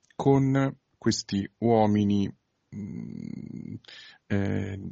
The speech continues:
diciamo così, presenti al sepolcro al posto di, <laughs> di Gesù. Infatti,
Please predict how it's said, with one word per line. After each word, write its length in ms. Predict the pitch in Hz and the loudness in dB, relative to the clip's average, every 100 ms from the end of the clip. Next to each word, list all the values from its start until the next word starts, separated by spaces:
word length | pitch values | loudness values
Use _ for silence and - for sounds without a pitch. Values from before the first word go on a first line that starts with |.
| - | -14
diciamo 440 | - 92 - 107 101 | -14 -12 -6 -6 -4
così, 240 | 101 95 | -6 -4
presenti 540 | - 110 117 110 101 98 | 0 2 4 4 2 -2
al 100 | 92 | 0
sepolcro 920 | - 110 104 92 90 - 98 95 _ | 0 0 0 0 -2 -4 -2 -2 _
al 160 | - 95 | -4 -4
posto 460 | - 107 - - 98 | 0 0 0 -2 -2
di, 320 | 95 92 90 | 0 -2 -4
<laughs> 360 | 101 - 104 90 - - - | -4 0 0 -2 -10 -20 -8
di 200 | 101 95 | 0 2
Gesù. 440 | 92 87 87 80 87 _ _ _ - - - - - _ _ _ _ _ _ _ | 2 0 -2 -8 -10 _ _ _ -20 -20 -20 -20 -20 _ _ _ _ _ _ _
Infatti, 760 | 147 - 98 92 - 135 165 | 0 2 0 -2 0 4 4